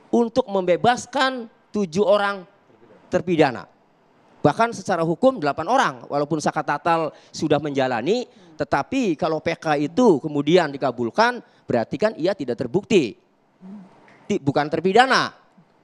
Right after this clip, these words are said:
kan begitu. Nah, oleh karenanya memang langkah bagus, ya, untuk menguji apakah Dede ini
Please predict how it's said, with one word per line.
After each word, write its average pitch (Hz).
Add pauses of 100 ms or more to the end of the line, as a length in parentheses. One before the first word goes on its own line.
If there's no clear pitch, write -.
(100)
kan 214
begitu. 190 (400)
Nah, 101 (320)
oleh 226
karenanya 233
memang 226
langkah 190
bagus, 123 (240)
ya, 147 (1200)
untuk 240
menguji 226 (240)
apakah 269
Dede 180
ini 180